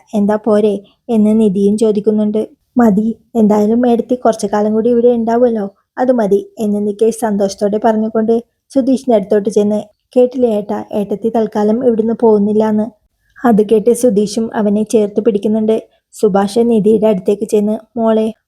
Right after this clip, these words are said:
മോള് മോളുടെ ഇഷ്ടത്തിന് ഇവിടെ ജീവിക്ക്. നിന്റെ വീട്ടിലിരുന്ന് നിനക്ക് ചെയ്യാൻ പറ്റാത്തതൊക്കെ നിനക്ക് ഇവിടെ ഇരുന്ന് ചെയ്യാം. കൂടെ ഞങ്ങൾ എല്ലാവരും ഉണ്ടാവും" എന്ന് സുഭാഷ് പറയുമ്പോഴേക്കും, "ശരി സുഭാഷ് ഏട്ടാ, ഈ വിഷയത്തിൽ ഇനി ആരും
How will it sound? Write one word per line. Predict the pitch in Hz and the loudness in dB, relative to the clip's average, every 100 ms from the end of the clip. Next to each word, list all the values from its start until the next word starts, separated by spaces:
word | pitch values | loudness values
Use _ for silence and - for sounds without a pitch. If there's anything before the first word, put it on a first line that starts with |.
| - | -2
മോള് | 208 208 | 2 2
മോളുടെ | 226 214 214 | 4 2 4
ഇഷ്ടത്തിന് | 220 - 226 214 220 226 - | 2 0 -6 -6 -6 -8 -6
ഇവിടെ | 254 220 | -2 0
ജീവിക്ക്. | 208 208 208 202 214 214 _ - - | 2 0 -4 -2 -4 -4 _ -20 -2
നിന്റെ | 208 208 | 2 4
വീട്ടിലിരുന്ന് | 214 226 - 226 226 226 | 4 2 2 0 0 -2
നിനക്ക് | 240 254 254 | -2 -2 -4
ചെയ്യാൻ | - 202 208 214 | 0 0 0 -2
പറ്റാത്തതൊക്കെ | 208 208 208 214 208 208 208 208 262 | -2 -2 -2 -2 -4 -2 -4 -4 -2
നിനക്ക് | 254 233 226 | 0 0 0
ഇവിടെ | 202 202 208 | 0 2 2
ഇരുന്ന് | 202 202 202 | 2 0 -2
ചെയ്യാം. | 208 208 202 - _ _ - | -2 -2 -4 -10 _ _ 0
കൂടെ | 202 196 | 2 2
ഞങ്ങൾ | 208 214 202 208 | 2 0 0 0
എല്ലാവരും | 202 202 214 220 226 | 0 0 0 0 0
ഉണ്ടാവും" | 214 214 214 214 - _ _ _ _ - | 0 0 0 -2 -10 _ _ _ _ 2
എന്ന് | 214 226 | 4 4
സുഭാഷ് | - 247 208 208 - | 2 0 0 -2 -2
പറയുമ്പോഴേക്കും, | 226 233 233 226 233 226 | 0 2 2 0 -2 -4
"ശരി | - 254 247 | 0 0 2
സുഭാഷ് | 247 202 208 226 | -2 -2 -2 -4
ഏട്ടാ, | 208 208 196 _ _ _ _ | -4 -4 -6 _ _ _ _
ഈ | 202 202 | 0 2
വിഷയത്തിൽ | 226 220 220 220 - - | 2 2 2 0 -2 -2
ഇനി | 262 262 | 0 2
ആരും | 214 214 214 | 2 2 0